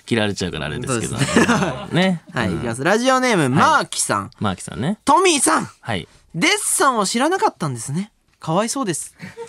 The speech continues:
Speaker 1: いや、一番やめて。一番そのパターンやめてほしいわ。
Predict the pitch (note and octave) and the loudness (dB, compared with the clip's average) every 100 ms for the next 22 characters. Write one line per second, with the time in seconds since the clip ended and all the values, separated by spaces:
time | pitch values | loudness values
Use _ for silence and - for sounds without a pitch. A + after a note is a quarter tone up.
0 | - C#3+ C#3 - E4 C#4 C#4+ C#4+ C#4+ D4 | 0 0 0 -2 0 2 2 2 0 0
1 | F4 - _ - _ _ E3+ - G#4 G#4 | -2 -4 _ -20 _ _ 0 0 2 4
2 | G#4+ F#4+ G#4 G4 G4 E4 F3 D3 C#3 C3+ | 4 4 4 4 2 2 2 2 0 0
3 | B2 G2+ G2 | -2 -2 -4